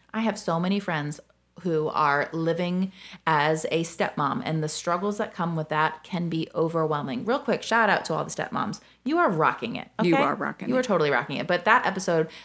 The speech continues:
Speaker 1: had a lot of really practical advice you'll wanna check out. Okay, I'm gonna have to do the last one because it's awkward for you to say it, right?
Speaker 2: A little bit awkward.
Speaker 1: I'm going to <laughs> highlight episode fifty-four because that was the one where your girls came on and we talked through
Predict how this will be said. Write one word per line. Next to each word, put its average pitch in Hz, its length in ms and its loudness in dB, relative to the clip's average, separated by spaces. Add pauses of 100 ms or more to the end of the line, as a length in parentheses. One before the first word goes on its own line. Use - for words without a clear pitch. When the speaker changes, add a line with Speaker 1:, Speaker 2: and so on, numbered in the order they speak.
Speaker 1:
had 175 300 4
a 165 100 2
lot 156 300 2
of 175 140 -4
really 151 180 0
practical 143 480 -6
advice - 340 -6
you'll 147 140 -6
wanna 110 160 -6
check - 240 -10
out. - 100 -10 (220)
Okay, 156 160 -2
I'm 131 160 2
gonna 160 80 2
have 165 160 0
to - 40 -20
do - 80 -6
the - 60 -8
last 101 240 0
one - 80 -4
because 139 220 -4
it's 143 100 -6
awkward 196 320 2
for - 80 -12
you 180 140 2
to 160 80 0
say - 160 -2
it, - 100 -2
right? 165 100 6
Speaker 2:
A 262 40 10
little 330 180 8
bit 294 160 6
awkward. 175 260 6
Speaker 1:
I'm 262 220 8
going 269 220 4
to 285 120 4
<laughs> 220 140 4
highlight 214 320 6
episode 233 500 2
fifty-four 269 640 -4
because 240 260 -2
that - 200 2
was 294 160 -2
the 277 100 -2
one 233 220 2
where 202 140 4
your 196 240 2
girls 208 400 2
came 254 260 0
on 165 440 2 (340)
and 202 140 2
we 208 100 4
talked 208 360 -2
through 170 500 2